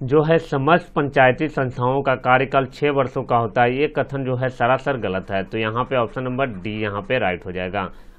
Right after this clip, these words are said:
अगला सवाल है अड़तीस नंबर, झारखंड में मक्के का सर्वाधिक उत्पादक जिला कौन सा है?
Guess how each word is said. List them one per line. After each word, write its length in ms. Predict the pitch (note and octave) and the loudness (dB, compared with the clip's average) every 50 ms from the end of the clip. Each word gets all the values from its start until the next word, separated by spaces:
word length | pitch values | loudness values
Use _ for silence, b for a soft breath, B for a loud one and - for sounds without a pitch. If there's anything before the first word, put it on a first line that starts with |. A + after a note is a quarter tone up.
| b A#2 | b -2
अगला 180 | A#2+ C3+ C#3+ | 0 2 2
सवाल 320 | C#3 C#3 C#3+ C#3 C#3 C#3+ C#3+ | 0 2 2 2 4 4 2
है 60 | C#3+ | 0
अड़तीस 420 | - - B2 A#2+ - C#3 C3 B2+ | 0 -2 -4 -4 -4 -6 -6 -6
नंबर, 240 | C3+ C3+ C3 C3 B2 | -8 -4 -4 -4 -4
झारखंड 500 | A2 F#2+ G2+ A#2 A#2 B2 - C#3+ D3 D3+ | -4 -6 -4 -2 -2 -2 -2 -6 -8 -4
में 120 | D3+ D3+ | -4 -2
मक्के 360 | C#3+ C3 B2+ B2 B2+ - D#3 D3+ | -2 -2 -2 -4 -2 -2 -4 -2
का 240 | - C3+ B2+ B2+ | 0 2 2 2
सर्वाधिक 840 | B2+ B2 - C3 B2 B2 B2 A#2+ B2 A#2 B2 A#2 B2 D3 D#3 D3 - | 2 0 0 2 2 2 2 0 -2 -6 -6 -4 -4 -4 -4 -4 -6
उत्पादक 480 | A#2+ A#2+ - - - A2+ A2 G#2+ B2+ B2+ | -8 -10 -8 -4 -2 -2 0 0 -2 -4
जिला 300 | A2 G#2 A2 G#2+ A2 G#2+ | -4 -4 -2 -2 -2 -2
कौन 260 | F#2+ - F#2+ F#2+ F#2 | -2 -6 -8 -8 -8
सा 300 | F2 G2 F#2+ F#2+ G2+ G#2+ | -4 -4 -4 -2 -2 -4
है? 120 | G#2 F#2+ | -6 -6